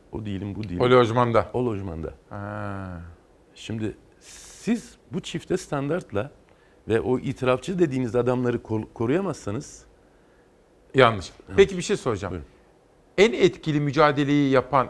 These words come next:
Speaker 2: en iyi temizliği yapan kurum hangisi? Şöyle baktığında.
Speaker 1: Bence polis.
Speaker 2: Polis mi?
Speaker 1: Polis.
Speaker 2: Güzel.
Speaker 1: Yani çünkü neden polis?
Speaker 2: Güzel.
Speaker 1: Çok
Speaker 2: Bu
Speaker 1: gö-,
Speaker 2: önemli bir
Speaker 1: gö-,
Speaker 2: tespit.
Speaker 1: görün-, görünür bir haldelerdi. Onu bizler de tanıyorduk.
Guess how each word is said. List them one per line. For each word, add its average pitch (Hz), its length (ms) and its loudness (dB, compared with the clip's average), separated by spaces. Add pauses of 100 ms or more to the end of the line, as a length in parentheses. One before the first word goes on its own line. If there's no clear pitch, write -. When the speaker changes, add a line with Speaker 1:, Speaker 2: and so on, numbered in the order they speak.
Speaker 2:
en 165 380 2
iyi 151 200 0
temizliği 139 420 0
yapan 139 300 2
kurum 127 240 -4
hangisi? 127 440 -6 (720)
Şöyle 110 200 -2
baktığında. 113 300 6
Speaker 1:
Bence 160 220 2
polis. - 560 -6 (240)
Speaker 2:
Polis 143 280 2
mi? 85 60 -8
Speaker 1:
Polis. 90 460 -4
Speaker 2:
Güzel. 110 160 2
Speaker 1:
Yani 110 140 4
çünkü 160 320 -4
neden 147 280 -2
polis? 131 380 -10
Speaker 2:
Güzel. 113 420 6
Speaker 1:
Çok 165 200 -2
Speaker 2:
Bu 143 60 2
Speaker 1:
gö-, 147 40 6
Speaker 2:
önemli 143 300 4
bir 131 40 2
Speaker 1:
gö-, 135 40 0
Speaker 2:
tespit. 123 140 0
Speaker 1:
görün-, 147 340 2
görünür 139 480 2
bir - 360 -4
haldelerdi. 101 760 0 (880)
Onu 120 200 -4
bizler 127 340 2
de 110 100 -2
tanıyorduk. 80 400 -8